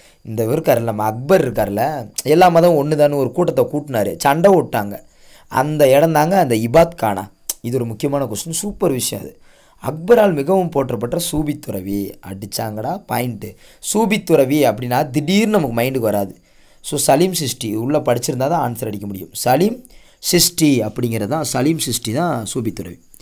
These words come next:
ஜப்தி அப்படிங்கிற முறையை பாருங்க, கொஸ்டின் பாருங்க,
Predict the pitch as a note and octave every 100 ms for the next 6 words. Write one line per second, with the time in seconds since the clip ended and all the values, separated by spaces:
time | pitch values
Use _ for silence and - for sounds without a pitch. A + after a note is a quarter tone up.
0 | - - - _ A#2 E3+ E3+ E3+ - A3+
1 | F#3+ C3+ E3 D#3+ D#3 B2+ A#2 B2 B2+ B2
2 | F#3+ G3 _ _ - _ - D3 C#3+ F3
3 | E3 A3 E3+ B2 A2 C3+